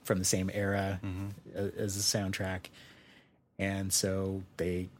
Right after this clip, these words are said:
Speaker 1: I was, they hired me to put a band together, and, uh,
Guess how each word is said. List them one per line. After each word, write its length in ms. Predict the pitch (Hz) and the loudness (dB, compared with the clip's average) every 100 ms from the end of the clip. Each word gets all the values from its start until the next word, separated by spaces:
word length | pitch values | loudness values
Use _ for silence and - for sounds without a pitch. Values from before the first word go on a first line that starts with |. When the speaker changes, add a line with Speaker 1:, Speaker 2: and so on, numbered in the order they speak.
| - | -6
Speaker 1:
I 140 | 87 | -4
was, 260 | 90 87 - | -4 -4 -4
they 100 | 87 | -4
hired 300 | 90 87 82 | -6 -8 -8
me 220 | 85 87 - | -6 -6 -6
to 280 | 90 85 87 | -4 -6 -4
put 120 | - | -2
a 40 | 90 | -2
band 220 | 87 90 | -2 -6
together, 420 | 92 92 90 90 - | -4 -4 -4 -6 -8
and, 360 | 87 82 82 85 | -10 -10 -10 -8
uh, 440 | 85 92 95 | -8 -8 -8